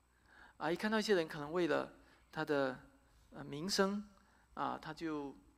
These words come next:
说一些的谎言。啊，可能为了，看到一些人为了贪一点钱，啊，他需要打自己什么。更可怕的是，你会看到有些人可能恨人恨到一个地步，就在自己的心中把那个人杀掉。啊，你看不见，平时你看不见而已。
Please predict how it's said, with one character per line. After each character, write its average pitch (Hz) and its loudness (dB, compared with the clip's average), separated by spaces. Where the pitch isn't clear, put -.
说 156 -4
一 156 -2
些 156 -2
的 143 0
谎 117 -4
言。 113 -8
啊， - 0
可 165 2
能 220 6
为 247 8
了， 196 8
看 240 0
到 226 6
一 - 6
些 214 0
人 185 2
为 220 6
了 175 6
贪 - -4
一 214 -4
点 160 -4
钱， 151 -4
啊， 139 -4
他 165 -4
需 175 0
要 170 4
打 127 -2
自 127 -6
己 151 -2
什 135 -6
么。 123 -8
更 269 2
可 165 4
怕 202 8
的 165 4
是， 175 6
你 214 4
会 269 6
看 262 4
到 269 12
有 196 12
些 247 6
人 208 8
可 202 -2
能 185 -2
恨 330 6
人 214 8
恨 277 2
到 240 6
一 226 0
个 233 2
地 233 0
步， 220 0
就 220 0
在 220 10
自 220 0
己 175 -8
的 156 -2
心 190 -4
中 190 -6
把 127 -10
那 151 -10
个 170 -6
人 147 -6
杀 143 -10
掉。 143 -8
啊， 160 0
你 156 -10
看 - 0
不 180 -4
见， 180 -2
平 220 -2
时 190 2
你 175 -2
看 165 -4
不 151 -8
见 151 -6
而 113 -8
已。 113 -16